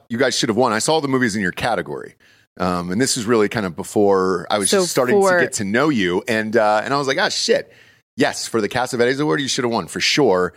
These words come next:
Speaker 2: And if you don't
Speaker 1: But it's,
Speaker 2: know, the
Speaker 1: it's bought
Speaker 2: Cas-,
Speaker 1: off.
Speaker 2: the Cassavetes is supposed to be, what is the number? It's supposed to be made
Speaker 1: Under
Speaker 2: for
Speaker 1: half a million
Speaker 2: under
Speaker 1: dollars.
Speaker 2: half a million.
Speaker 1: Yeah.
Speaker 2: And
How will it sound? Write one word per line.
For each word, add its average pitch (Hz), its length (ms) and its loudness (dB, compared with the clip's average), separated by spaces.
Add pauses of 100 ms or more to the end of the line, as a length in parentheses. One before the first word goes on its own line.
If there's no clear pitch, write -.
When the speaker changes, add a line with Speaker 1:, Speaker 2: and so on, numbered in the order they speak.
(180)
Speaker 2:
And 202 100 2
if 185 120 -2
you 202 80 -4
don't 226 140 4
Speaker 1:
But - 20 0
it's, 196 60 0
Speaker 2:
know, 202 140 4
the 180 100 0
Speaker 1:
it's - 100 -8
bought 160 240 2
Speaker 2:
Cas-, 135 40 4
Speaker 1:
off. 95 440 -2
Speaker 2:
the 190 100 2
Cassavetes 180 760 0
is 160 160 -2
supposed - 540 2
to 180 80 2
be, 147 420 0 (520)
what 208 100 4
is 233 140 2
the 208 80 4
number? 170 360 4
It's 156 200 -2
supposed 208 300 2
to 214 60 -2
be 190 140 2
made 165 340 2
Speaker 1:
Under 143 180 2
Speaker 2:
for 139 40 2
Speaker 1:
half 143 240 0
a - 60 2
million 156 220 2
Speaker 2:
under 156 80 2
Speaker 1:
dollars. - 260 0
Speaker 2:
half 165 280 -4
a 156 40 0
million. 127 400 0
Speaker 1:
Yeah. 85 140 -2 (500)
Speaker 2:
And 160 520 0